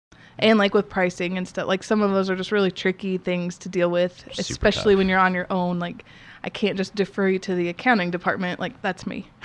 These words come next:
Speaker 1: <laughs> So I get to decide, and, like, I'm the one that misses the emails, so it's my fault when, like, something falls through the cracks. Like, it's all, that's all mine. So it's, like, really stressful sometimes, but it's really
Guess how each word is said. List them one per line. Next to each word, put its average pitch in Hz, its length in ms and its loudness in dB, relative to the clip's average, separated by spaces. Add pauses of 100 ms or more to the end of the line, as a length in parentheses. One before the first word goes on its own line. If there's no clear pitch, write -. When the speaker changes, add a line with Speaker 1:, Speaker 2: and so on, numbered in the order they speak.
Speaker 1:
<laughs> 214 80 8 (460)
So - 200 -2
I 202 140 8
get 190 160 2
to 208 80 -4
decide, 170 540 -2
and, 170 100 -8
like, - 240 -10 (920)
I'm 196 280 6
the 202 60 4
one 202 140 6
that 208 120 2
misses 202 320 2
the 208 100 2
emails, 185 560 4
so 175 240 4
it's 175 140 2
my 190 240 6
fault 190 420 6
when, 202 140 4
like, 185 200 2
something 196 320 0
falls 185 320 2
through 202 140 4
the 214 60 2
cracks. 190 480 4
Like, 160 200 -4 (760)
it's - 120 -16
all, 180 320 -2 (920)
that's 190 160 -12
all 180 120 -2
mine. 180 300 -2 (760)
So - 120 0
it's, 190 140 2
like, - 300 0 (100)
really 190 320 4
stressful 202 500 0
sometimes, 196 640 0
but 170 220 -2
it's - 180 -10
really 185 220 -2